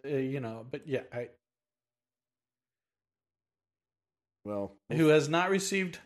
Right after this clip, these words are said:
Speaker 1: a first or, and especially a bachelor. So, of course, you know, yeah.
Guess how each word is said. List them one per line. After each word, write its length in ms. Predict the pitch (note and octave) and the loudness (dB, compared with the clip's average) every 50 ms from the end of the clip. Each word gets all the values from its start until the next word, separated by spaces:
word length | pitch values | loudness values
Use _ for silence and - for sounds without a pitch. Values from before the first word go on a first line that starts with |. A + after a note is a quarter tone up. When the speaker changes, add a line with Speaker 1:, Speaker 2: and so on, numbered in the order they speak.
| _ - | _ 2
Speaker 1:
a 100 | D#3 D3+ | 2 2
first 540 | C#3+ - - F3+ D#3+ E3 E3 D#3 - - - - | 2 0 2 2 4 4 4 2 -2 -4 -8 -4
or, 120 | - E3+ D#3+ | -2 0 0
and 100 | D#3+ D#3 | 0 0
especially 600 | C#3+ - - - F#3 E3 - - E3+ D3 C#3 C3+ | -4 -4 -2 0 0 0 0 -2 -4 -2 -2 0
a 100 | C3 C3 | -2 0
bachelor. 520 | C3 C3+ C3 B2+ B2+ - C3+ A2 A2+ A#2 | 2 2 2 2 0 -2 -8 -10 -10 -12
So, 360 | - - - E3+ D#3 D#3 D3 D3 | -8 -2 0 4 4 4 4 2
of 160 | D3+ D#3 D3+ - | 0 -4 -4 -2
course, 400 | - G3 G3 F3+ - - - - _ _ _ _ _ _ _ _ _ _ | -2 0 0 0 -2 -4 -8 -14 _ _ _ _ _ _ _ _ _ _
you 100 | - G#3 A3 | -8 -6 -4
know, 240 | G#3 E3+ F3 F#3+ F3 - - | -2 -2 -2 -4 -6 -6 -2
yeah. 320 | F3 G3+ A#3 G#3+ E3 A#2+ | 0 0 0 0 -2 -4